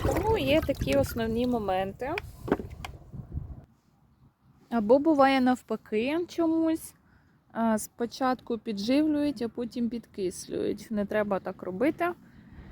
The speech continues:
Якщо підкислюєте просто лимонною кислотою,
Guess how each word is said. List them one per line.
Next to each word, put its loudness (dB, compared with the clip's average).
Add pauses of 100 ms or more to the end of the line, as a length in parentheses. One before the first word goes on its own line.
(420)
Якщо 2 (140)
підкислюєте -2 (140)
просто 0
лимонною 2
кислотою, 0